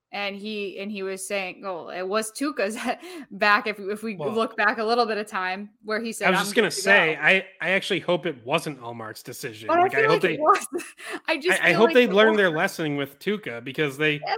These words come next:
Speaker 1: that's,
Speaker 2: they,
Speaker 1: that's
Speaker 2: they
Speaker 1: why
Speaker 2: let
Speaker 1: I
Speaker 2: Tuukka
Speaker 1: say.
Speaker 2: dictate it and they stuck with them too
Speaker 1: Mm-hmm.
Speaker 2: long. So I, I hope they're not still doing that. Like, you've, you've gotta have a little bit
Speaker 1: Mm-hmm.
Speaker 2: more of a critical eye. And, you know, it, it worked tonight, but, like, if Ullmark is dealing with something or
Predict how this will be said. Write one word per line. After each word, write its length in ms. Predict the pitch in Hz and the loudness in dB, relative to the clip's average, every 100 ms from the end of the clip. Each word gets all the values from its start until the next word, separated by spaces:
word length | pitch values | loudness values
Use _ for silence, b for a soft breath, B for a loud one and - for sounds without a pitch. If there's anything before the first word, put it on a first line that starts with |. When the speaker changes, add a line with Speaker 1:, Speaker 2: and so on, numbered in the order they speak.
| 285 | -4
Speaker 1:
that's, 240 | 269 - | -6 -4
Speaker 2:
they, 180 | 165 170 | -2 0
Speaker 1:
that's 160 | 247 262 | 0 0
Speaker 2:
they 120 | 175 | 2
Speaker 1:
why 60 | 185 | 4
Speaker 2:
let 100 | 311 | 4
Speaker 1:
I 60 | 240 | 2
Speaker 2:
Tuukka 180 | 220 185 | -2 0
Speaker 1:
say. 160 | 185 | 0
Speaker 2:
dictate 460 | 147 190 - 170 143 | 2 -4 -4 -6 -4
it 180 | 143 143 | -4 -6
and 100 | 143 | -8
they 100 | 139 | -10
stuck 280 | - 156 | -8 -8
with 100 | 151 | -8
them 140 | 143 135 | -12 -10
too 200 | 113 147 | -8 -8
Speaker 1:
Mm-hmm. 80 | 131 | -8
Speaker 2:
long. 300 | 139 98 104 | -10 -14 -18
So 380 | - 127 120 117 _ _ | -16 -14 -14 -18 _ _
I, 160 | 139 147 | -12 -10
I 120 | 151 143 | -6 -4
hope 300 | 135 170 175 | -2 -4 -2
they're 100 | 151 | -2
not 180 | 147 | -2
still 240 | 147 160 131 | -4 -8 -6
doing 360 | 131 151 120 | -4 -4 -6
that. 260 | 98 95 107 | -10 -14 -14
Like, 240 | 113 120 _ _ _ _ | -16 -18 _ _ _ _
you've, 240 | 147 131 - _ | -14 -14 -18 _
you've 120 | 151 | -10
gotta 200 | 147 180 | 2 4
have 100 | 185 | 4
a 20 | 165 | 2
little 200 | 170 165 | -2 0
bit 60 | |
Speaker 1:
Mm-hmm. 80 | 151 | -2
Speaker 2:
more 120 | 151 | -2
of 80 | 147 | -4
a 40 | 135 | -6
critical 360 | 151 135 127 | -8 -8 -10
eye. 400 | 120 127 107 104 110 | -10 -10 -10 -12 -14
And, 180 | 110 - _ _ _ _ _ | -18 -20 _ _ _ _ _
you 80 | 147 | -16
know, 160 | 135 131 | -16 -14
it, 240 | 143 - 165 | -18 -12 -10
it 80 | |
worked 300 | 147 151 196 | -2 0 0
tonight, 320 | 165 156 156 127 | -4 -4 -4 -4
but, 80 | |
like, 220 | 127 127 - | -10 -12 -14
if 140 | - 151 | -18 -12
Ullmark 400 | 156 170 175 - | -6 -4 -4 -6
is 300 | 139 151 135 | -8 -8 -8
dealing 360 | 120 139 139 135 | -12 -10 -6 -6
with 140 | 120 | -8
something 520 | - 120 110 113 113 120 | -12 -14 -14 -16 -16 -14
or 280 | 110 110 | -14 -16